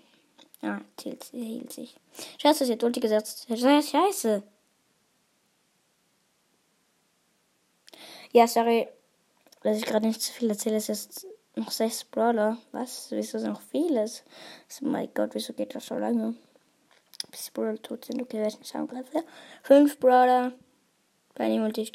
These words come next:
gibt's immer noch und greift mich gerade an. Zack, kaputt. Jetzt geht schon ein bisschen mehr dran. Und da hinten ist ein Edgar mit acht Cube. Nein, da renn ich lieber weg. <laughs> Camper. Unten ist ein Brock.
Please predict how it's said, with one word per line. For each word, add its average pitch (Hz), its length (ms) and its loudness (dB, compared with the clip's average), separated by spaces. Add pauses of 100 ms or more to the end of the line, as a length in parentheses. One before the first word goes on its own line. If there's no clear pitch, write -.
gibt's - 280 -12
immer 226 200 0
noch 220 300 0
und - 320 -6
greift - 260 -6
mich 240 140 -10
gerade - 300 -8
an. 233 340 2 (1500)
Zack, 220 280 0
kaputt. 233 520 -2 (1400)
Jetzt - 160 -16
geht 240 140 4
schon 226 100 -2
ein 214 40 -2
bisschen 214 300 -4
mehr 202 120 -2
dran. 214 200 0 (260)
Und 240 60 0
da 254 60 8
hinten 269 280 4
ist 233 120 -2
ein 214 120 -2
Edgar 208 520 -2
mit 208 200 -4
acht - 280 -6
Cube. 208 240 -6
Nein, 196 180 -2
da 196 80 -2
renn 208 320 -6
ich - 120 -10
lieber 202 280 -6
weg. - 260 -16 (200)
<laughs> 233 400 -8 (320)
Camper. - 360 -8 (540)
Unten 262 380 2
ist 240 180 2
ein 214 80 -2
Brock. 240 480 2